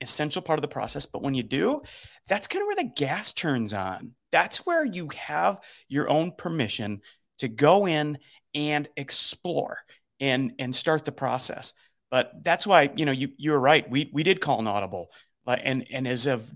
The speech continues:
just hours ago, we were gonna do a completely different podcast. And we said, "No, this is it. This, we gotta talk about this." Because until dudes can accept this, give themselves permission to be someone else, give themselves permission to leave who it is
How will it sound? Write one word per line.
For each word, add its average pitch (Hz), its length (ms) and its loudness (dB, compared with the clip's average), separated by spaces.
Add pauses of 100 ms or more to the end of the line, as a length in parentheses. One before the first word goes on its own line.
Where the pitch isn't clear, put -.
just 143 260 -2
hours 147 360 4
ago, 107 240 0
we 127 120 2
were 151 80 6
gonna 143 160 2
do 139 100 2
a - 20 -8
completely 135 280 -6
different 110 260 -6
podcast. 123 560 -4
And 110 60 -12
we 101 40 -8
said, 113 180 -4
"No, 123 160 2
this 175 200 2
is 160 120 0
it. - 220 0
This, - 180 0 (240)
we 143 80 -2
gotta 311 180 2
talk - 340 0
about - 240 0
this." - 240 -2 (340)
Because 180 380 2
until 196 400 6
dudes 196 340 -2
can 160 180 -2
accept - 540 2
this, 285 400 0 (800)
give 202 180 2
themselves 185 500 2
permission 180 580 -2 (280)
to 123 80 -4
be 147 220 -2
someone 165 340 2
else, 196 320 0
give 127 160 -12
themselves 139 320 0
permission 156 480 -4 (320)
to 139 220 2 (520)
leave 226 480 0 (200)
who 196 180 0
it 135 80 0
is 175 260 2